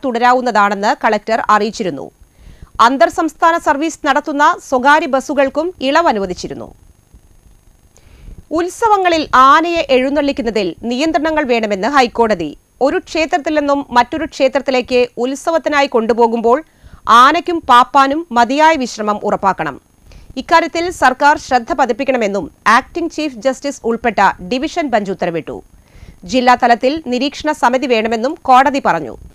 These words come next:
വിഷയത്തിൽ സംസ്ഥാന സർക്കാർ അടക്കമുള്ളവർക്ക് കോടതി നോട്ടീസ് നൽകി.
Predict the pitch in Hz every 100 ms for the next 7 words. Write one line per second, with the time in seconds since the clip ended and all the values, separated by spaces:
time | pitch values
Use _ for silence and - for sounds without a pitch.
0 | - - - 233 262 349 262 247 359 -
1 | - 285 - 381 381 - 311 311 277 247
2 | - 262 220 233 214 202 240 - 220 196
3 | 175 226 - 208 202 214 - 156 135 76